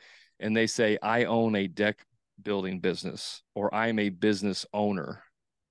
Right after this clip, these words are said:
right? That's a different identity because they're not saying, "I'm the person that does this. I don't build decks. I own a business and we just happen to build decks."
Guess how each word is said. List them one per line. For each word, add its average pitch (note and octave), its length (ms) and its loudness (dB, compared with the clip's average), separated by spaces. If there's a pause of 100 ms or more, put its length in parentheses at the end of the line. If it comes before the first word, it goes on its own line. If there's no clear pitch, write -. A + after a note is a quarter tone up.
(880)
right? G2 240 0
That's A#2+ 180 0
a A#2+ 60 4
different A#2+ 560 0
identity F2+ 800 -6 (600)
because A2 260 2
they're C3 100 4
not C#3+ 180 2
saying, B2 380 2
"I'm A#2+ 280 0
the A2 100 0
person A2+ 480 -2
that G2 280 -2
does C3 300 4
this. G2 480 -6 (240)
I A#2 120 4
don't F#2 260 0
build G#2 260 2
decks. A#2+ 480 2
I A2 180 2
own A2+ 220 0
a G2 120 -2
business G2 760 -2 (280)
and G2+ 160 -4
we A2+ 120 0
just G#2+ 200 -2
happen G#2 340 -2
to F#2 80 -4
build E2+ 340 -4
decks." - 500 -4